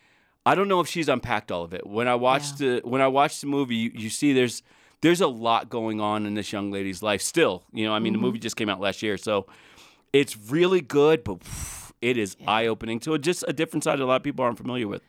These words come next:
Speaker 2: So again, Black, Bold, and Brilliant screening, Beba, and then a Q and A via Zoom with the film director, Rebecca Hunt. Seven o'clock tomorrow, City Library.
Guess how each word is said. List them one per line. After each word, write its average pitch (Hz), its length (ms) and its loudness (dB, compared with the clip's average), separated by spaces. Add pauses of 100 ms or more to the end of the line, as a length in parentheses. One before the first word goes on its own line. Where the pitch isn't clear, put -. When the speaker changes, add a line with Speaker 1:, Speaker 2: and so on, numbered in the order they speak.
(100)
Speaker 2:
So - 160 -6
again, 202 520 -2
Black, 202 360 -4
Bold, 196 240 -2
and 190 120 -2
Brilliant 170 460 -4
screening, 190 540 -6
Beba, 170 200 -4 (180)
and 165 200 -4
then 156 220 -6
a - 160 -10
Q - 240 -10
and 170 100 -4
A 160 140 -6
via 143 260 -8
Zoom 156 300 -6
with 143 100 -10
the 139 80 -14
film 156 300 -8
director, 135 340 -10
Rebecca 139 360 -10
Hunt. 151 340 -8
Seven 214 400 -2
o'clock 226 340 -2
tomorrow, 170 540 -2
City 247 280 -8
Library. 175 520 -2